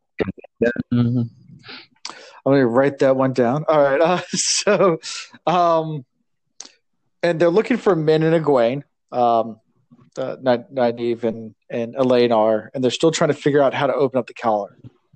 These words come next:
Speaker 2: Um, and that's kinda how we end this point of view. Is she's saying, "Well, I'll try in a few more days again. I think I was figured out how to open the collar with the power." But yeah, final thoughts about N-,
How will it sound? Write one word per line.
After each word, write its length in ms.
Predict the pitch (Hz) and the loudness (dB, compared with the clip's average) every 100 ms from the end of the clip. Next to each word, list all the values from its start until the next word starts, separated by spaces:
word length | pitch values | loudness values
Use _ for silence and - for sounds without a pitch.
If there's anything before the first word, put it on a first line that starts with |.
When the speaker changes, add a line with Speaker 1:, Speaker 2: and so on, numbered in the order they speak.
| _ - | _ -8
Speaker 2:
Um, 200 | 117 110 | -6 -4
and 80 | |
that's 220 | 120 135 - | 0 0 0
kinda 200 | 165 147 | 0 2
how 100 | 147 | 2
we 160 | 151 139 | 0 -2
end 220 | 143 131 | -2 -2
this 160 | 131 - | -4 -4
point 280 | - 127 | -2 -2
of 100 | 117 | -2
view. 260 | - 113 117 | -2 0 0
Is 180 | 113 - - - _ | 0 -6 -18 -20 _
she's 200 | - 131 | -4 -2
saying, 240 | 143 139 123 | 2 0 0
"Well, 220 | 123 135 123 | 0 2 2
I'll 80 | 135 | -2
try 220 | - 139 | 0 2
in 60 | |
a 40 | 131 | 0
few 160 | - 127 | -2 -2
more 140 | 120 | 0
days 280 | 117 120 117 | 2 2 2
again. 180 | 123 117 | 0 0
I 60 | |
think 200 | 113 143 | 0 0
I 80 | 135 | 0
was 160 | 131 120 | -2 -4
figured 260 | 127 120 | 0 2
out 120 | 120 - | 2 0
how 100 | 120 | -2
to 60 | |
open 180 | 123 - | -2 -6
the 60 | - | -8
collar 340 | - 110 113 | -4 -2 -2
with 120 | 110 - | -4 -8
the 60 | |
power." 340 | - 113 107 107 - _ _ _ _ - - - - - _ _ _ - - - - | -4 -2 -2 -6 -16 _ _ _ _ -20 -20 -18 -20 -20 _ _ _ -20 -18 -16 -2
But 100 | 240 | 2
yeah, 240 | 294 208 - - - - | 2 0 -4 -20 -8 0
final 220 | 196 202 | 2 0
thoughts 400 | - 190 185 180 | 0 0 0 0
about 360 | 151 165 156 156 | 0 0 0 -2
N-, 240 | 139 | -4